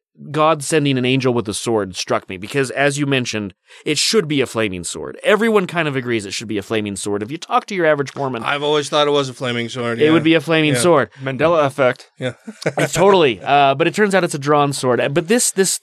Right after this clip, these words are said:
Speaker 1: led me to another concept, which is, why would an angel use a sword in an era when there, there were guns, right?
Speaker 3: Hmm.
Speaker 1: And, uh, and this, this is a f-,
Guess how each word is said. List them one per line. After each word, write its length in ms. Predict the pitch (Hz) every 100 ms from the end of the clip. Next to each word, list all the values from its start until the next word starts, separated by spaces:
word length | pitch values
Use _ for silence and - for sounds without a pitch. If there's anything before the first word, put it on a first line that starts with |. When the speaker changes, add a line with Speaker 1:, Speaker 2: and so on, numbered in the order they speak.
| -
Speaker 1:
led 280 | 165 170 160
me 140 | 156
to 160 | 143 147
another 440 | 139 135 127 113 -
concept, 400 | - 208 185 110
which 140 | 123 131
is, 140 | 123 _ _ _
why 220 | - 160
would 160 | 202 254
an 100 | 254
angel 320 | 156 143 156
use 220 | 143 139
a 40 | 123
sword 360 | - 156 123
in 80 | 110
an 100 | 117
era 340 | 120 165 139 107
when 160 | 117
there, 200 | 113 107 107 -
there 100 | 113
were 120 | 120
guns, 580 | 131 185 170 73 - - _ _ -
right? 300 | 117 143 175
Speaker 3:
Hmm. 560 | 185 190 156 113 101 76 - -
Speaker 1:
And, 400 | 160 147 147 143
uh, 180 | 143 -
and 160 | 160
this, 160 | 180 -
this 240 | 165 170
is 80 | 151
a 40 | 135
f-, 200 | -